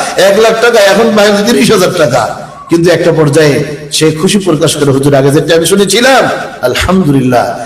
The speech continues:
এখন সেরকম মানসিক অস্থিরতা নাই, আল্লাহ ভালো রেখেছেন, আলহামদুলিল্লাহ।" তো দায়িত্ব নেওয়ার পরে সেটা র‍্যাব হোক আর পুলিশ হোক আর সেনাবাহিনী হোক আর বিজিবি হোক, যাই হোক, যদি কোনো অন্যায় কাজের নির্দেশ কেউ দেয়, সে সেটা করবে না।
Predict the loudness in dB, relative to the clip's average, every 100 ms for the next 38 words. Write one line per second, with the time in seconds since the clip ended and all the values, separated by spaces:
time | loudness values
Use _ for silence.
0 | -8 -4 0 0 0 0 0 0 2 0
1 | 0 0 -2 -2 -2 -2 0 0 0 -2
2 | 0 0 0 0 0 -4 -6 -6 -6 -12
3 | -16 -18 -18 -18 -20 -12 -8 -8 -10 -16
4 | -20 _ _ _ -2 0 2 2 2 2
5 | 2 2 2 2 2 4 2 2 0 2
6 | 2 2 2 2 2 2 2 2 2 2
7 | 0 2 4 2 0 -2 -6 -10 -4 -2
8 | 0 2 2 2 4 4 4 2 2 2
9 | 2 2 2 2 0 2 2 2 0 -4
10 | -12 -16 -20 -20 _ _ -2 0 2 2
11 | 4 4 2 2 2 2 2 4 4 2
12 | 2 0 2 2 4 4 2 2 0 -2
13 | -2 0 0 0 0 0 -4